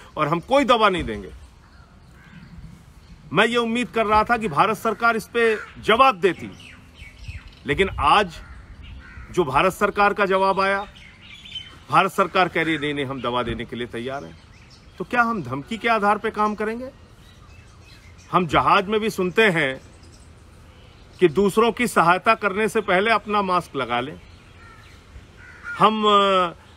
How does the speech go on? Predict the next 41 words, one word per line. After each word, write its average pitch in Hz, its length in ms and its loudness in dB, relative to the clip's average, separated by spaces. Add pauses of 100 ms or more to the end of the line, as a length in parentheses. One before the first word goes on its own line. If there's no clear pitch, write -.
अ, 160 440 0 (180)
आज 196 260 4
इतने 208 240 -2
बड़े 208 220 2
संकट 202 380 -4
से 220 120 -2
खुद 226 240 -8
जूझ 190 280 -4
रहे 202 140 0
हैं 220 80 0
और 226 160 0
आपने 180 420 0
क्या 214 200 0
किया? 226 340 -4 (520)
उन्नीस 220 480 0
मार्च 185 420 0
तक 240 100 0
भारत 175 420 0
सरकार 175 500 0
ने 220 240 -4 (360)
मास्क, 175 520 2
वेंटिलेटर 180 760 -2
और 175 340 0
सप-, 165 500 -6
अ, 151 380 -2 (400)
अ, 143 100 0
सैनिटाइजर 196 680 2
को 214 120 0
सप्लाई 170 380 0
किया 170 200 0
विदेशों 165 380 -2
में। 180 160 -10 (1800)
इकतीस 208 440 2
मार्च 208 280 2
को 247 140 2
सर्बिया 202 480 2
को 196 120 -4
सप्लाई 190 360 2
किया 190 200 2
वेंटिलेटर, 185 600 0
मास्क। 180 360 -4